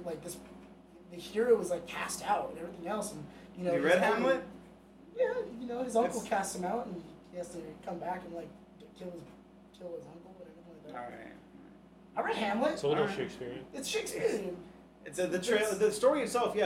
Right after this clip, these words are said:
Speaker 2: I mean, like, the trailer, I, I got, like, Avatar vibes. And
Speaker 3: Yeah,
Speaker 2: I mean that in a
Speaker 3: tra-,
Speaker 2: good way. Like, I mean,
Speaker 3: yeah.
Speaker 2: like,
Speaker 1: No.
Speaker 2: we're seeing a whole other, like,
Speaker 3: Trailer looks
Speaker 2: alien,
Speaker 3: fun,
Speaker 2: weird
Speaker 3: yeah.
Speaker 2: world with, like, goofy visuals.
Speaker 1: Maybe I'm getting a Shakespearean vibe because I know, like, what's, like, more or less what the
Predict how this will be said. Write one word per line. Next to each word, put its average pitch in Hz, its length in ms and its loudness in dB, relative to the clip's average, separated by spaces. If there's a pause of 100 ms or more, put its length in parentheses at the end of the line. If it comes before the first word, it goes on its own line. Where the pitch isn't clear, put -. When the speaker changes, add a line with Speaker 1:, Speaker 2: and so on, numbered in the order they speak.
Speaker 2:
I 170 80 0
mean, 175 120 2
like, 156 120 0
the 147 80 -2
trailer, 170 480 4 (380)
I, 147 180 2
I 147 40 4
got, 170 160 4
like, 135 200 4
Avatar 139 440 2
vibes. 117 380 -6
And 151 60 2
Speaker 3:
Yeah, - 0 -
Speaker 2:
I - 20 8
mean 151 80 8
that 185 260 8
in - 20 6
a 147 80 2
Speaker 3:
tra-, 160 100 2
Speaker 2:
good 147 80 4
way. 123 100 2
Like, 120 160 2
I - 60 2
mean, 302 120 8
Speaker 3:
yeah. - 40 4
Speaker 2:
like, 226 60 4
Speaker 1:
No. 247 200 10 (220)
Speaker 2:
we're 151 80 -2
seeing 185 240 0
a 156 60 2
whole 156 340 2
other, 156 160 0
like, - 200 4
Speaker 3:
Trailer 226 240 12
looks 156 140 12
Speaker 2:
alien, 151 160 4
Speaker 3:
fun, 165 240 8
Speaker 2:
weird 151 100 6 (160)
Speaker 3:
yeah. 120 60 -6
Speaker 2:
world 139 420 -2
with, 131 100 -8
like, 135 220 0
goofy 143 300 -2
visuals. 139 600 -4
Speaker 1:
Maybe 262 220 4
I'm 226 140 6
getting 226 220 2
a 190 40 -4
Shakespearean 185 540 -6
vibe 170 240 -2
because 175 180 -10
I 156 80 -10 (120)
know, 170 260 -2 (120)
like, 151 200 -8 (240)
what's, - 420 -12 (360)
like, - 120 -12 (280)
more 226 140 -4
or 196 60 -2
less 196 140 0
what - 100 -12
the - 60 -14